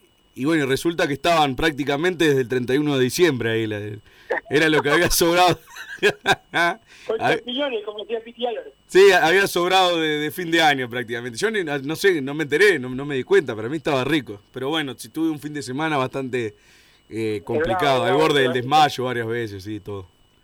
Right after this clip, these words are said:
Speaker 1: Pero ya estoy
Speaker 2: Desmayo,
Speaker 1: recuperado y
Speaker 2: no,
Speaker 1: acá en el
Speaker 2: no.
Speaker 1: programa. ¿Cómo?
Speaker 2: Massa, podría, podría haber sido, eh, complicado. Eh, sábado veinticuatro a las ocho en el campeón del siglo, Massa,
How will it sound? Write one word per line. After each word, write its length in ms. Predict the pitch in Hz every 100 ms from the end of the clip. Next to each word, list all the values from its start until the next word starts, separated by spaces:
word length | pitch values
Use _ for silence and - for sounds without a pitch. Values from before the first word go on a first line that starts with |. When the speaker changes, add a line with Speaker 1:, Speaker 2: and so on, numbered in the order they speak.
| _ -
Speaker 1:
Pero 140 | 143
ya 120 | -
estoy 160 | - 190
Speaker 2:
Desmayo, 160 | 175 165
Speaker 1:
recuperado 420 | 170 180 190 214
y 40 | 196
Speaker 2:
no, 60 |
Speaker 1:
acá 180 | 160 165 147
en 60 |
el 60 | 131
Speaker 2:
no. 80 | 180
Speaker 1:
programa. 400 | 131 147 117 98 _ _ _ _ _ _ _ _ _ _
¿Cómo? 340 | 127 160 220 -
Speaker 2:
Massa, 280 | 185 185 165 156 147 -
podría, 300 | 160 185 175
podría 400 | - 151 175 185
haber 120 | 156
sido, 540 | 185 175 160 151 135 - _ _ -
eh, 200 | 143 139
complicado. 580 | 139 143 160 165 143 135 - _ -
Eh, 440 | 165 170 170 180 - -
sábado 300 | 247 247 220
veinticuatro 1160 | 214 220 240 247 240 214 208 202 190 185 185 185
a 80 | 185
las 120 | 175 240
ocho 400 | 220 - 196 180
en 80 | 175
el 60 |
campeón 260 | 180 180 190
del 80 | 175
siglo, 220 | 165 156
Massa, 300 | 160 156